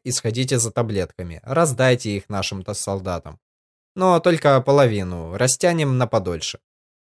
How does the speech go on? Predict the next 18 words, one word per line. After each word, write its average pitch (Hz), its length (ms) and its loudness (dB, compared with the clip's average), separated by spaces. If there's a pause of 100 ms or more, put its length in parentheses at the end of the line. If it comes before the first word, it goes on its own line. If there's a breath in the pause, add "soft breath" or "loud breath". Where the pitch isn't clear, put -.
(540)
«Как 120 200 0
пожелаете, 135 560 4
Ваше 107 280 0
Величество». 98 680 -6 (460)
Райан 143 380 2
был 135 200 4
уже 123 240 2
на 110 120 -2
полпути 117 500 -4
к 107 60 -10
двери, 107 440 -2 (200)
как 92 200 -6
голос 143 440 4
стражника 123 640 0
раздался 107 500 -2
в - 80 -12
третий 127 400 -2
раз. 80 280 -10